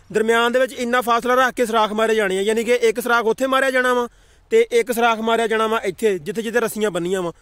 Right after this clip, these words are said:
ਤੇ ਡਰਿੱਲ ਮਸ਼ੀਨ ਵੀ ਮੈਂ ਤੁਹਾਨੂੰ ਦਿਖਾਉਣਾ ਵਾ, ਨਾਲੇ ਸੁਰਾਖ ਮਾਰੇ ਹੋਏ ਵੀ ਤੁਹਾਨੂੰ ਮੈਂ ਦਿਖਾਉਣਾ ਵਾ ਕਿ ਉਹਨਾਂ ਨੇ ਕਿੱਥੇ ਕਿੱਥੇ ਸੁਰਾਖ ਜਿਹੜੇ ਆ ਉਹ ਮਾਰ ਲਏ ਹੋਏ ਆ। ਇਹ ਦੇਖੋ ਜਨਾਬ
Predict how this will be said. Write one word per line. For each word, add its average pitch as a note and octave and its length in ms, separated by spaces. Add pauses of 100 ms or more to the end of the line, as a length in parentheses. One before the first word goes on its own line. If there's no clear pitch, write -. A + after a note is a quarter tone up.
(320)
ਤੇ A3 80
ਡਰਿੱਲ A#3 320
ਮਸ਼ੀਨ B3+ 220
ਵੀ B3+ 100
ਮੈਂ B3+ 140
ਤੁਹਾਨੂੰ B3 220
ਦਿਖਾਉਣਾ G#3+ 320
ਵਾ, A#3+ 100
ਨਾਲੇ A3+ 160
ਸੁਰਾਖ G3 320
ਮਾਰੇ G#3+ 240
ਹੋਏ G#3+ 100
ਵੀ A3 80
ਤੁਹਾਨੂੰ A3 260 (100)
ਮੈਂ G#3 120
ਦਿਖਾਉਣਾ F#3+ 340
ਵਾ A3+ 120 (320)
ਕਿ A3 80
ਉਹਨਾਂ A3+ 140
ਨੇ B3 60
ਕਿੱਥੇ A3 280
ਕਿੱਥੇ G#3+ 180
ਸੁਰਾਖ F#3+ 260
ਜਿਹੜੇ G3+ 220
ਆ G3+ 60
ਉਹ G3 100
ਮਾਰ F3 260
ਲਏ D3+ 180
ਹੋਏ D#3 200
ਆ। C#3+ 60 (2250)
ਇਹ A#3 40
ਦੇਖੋ B3 240
ਜਨਾਬ A#3+ 320